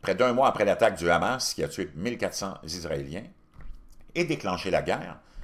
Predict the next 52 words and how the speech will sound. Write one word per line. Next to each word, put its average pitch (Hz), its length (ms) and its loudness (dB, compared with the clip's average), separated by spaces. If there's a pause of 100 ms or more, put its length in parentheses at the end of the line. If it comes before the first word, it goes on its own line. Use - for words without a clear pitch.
(360)
une 78 140 -4
vague 92 220 6
d'incidents 90 360 -2
antisémitistes, - 880 -6
antisémites, 92 680 -4
du 71 180 -12
vandalisme 82 640 -2
et 78 60 -8
des 76 160 -8
graffitis 85 600 -4 (240)
ont, 73 240 -6 (420)
euh, 73 140 -6 (280)
euh, 69 160 -14
et 76 140 -8
des 76 160 -4
menaces 95 420 -2
à 80 60 -2
la 73 100 -2
bombe, 85 360 -4
au 71 100 -8
boycott 120 560 4
et 87 60 -2
aux 78 120 -6
chants 117 220 -6
anti-juifs 85 480 -6
ont 80 120 -4
déferlé 123 520 2 (240)
sur - 200 0
une 123 80 2
grande 170 280 4
partie - 340 2
du 85 140 -8
monde. 135 260 2
Donc, 104 220 6
on 92 80 0
le 82 60 -6
voit, 139 120 2
il 120 40 2
y 95 40 4
a 87 40 6
quelque - 220 -6
chose... 131 340 -2 (380)
Le, 98 220 6 (380)
c'est - 180 -8
l'ensemble 127 380 2
de 85 40 -4
la 85 80 6
planète 80 380 0
qui 78 100 -8
est 71 200 -10
embarqué 80 480 -4
là-dedans. 82 440 -4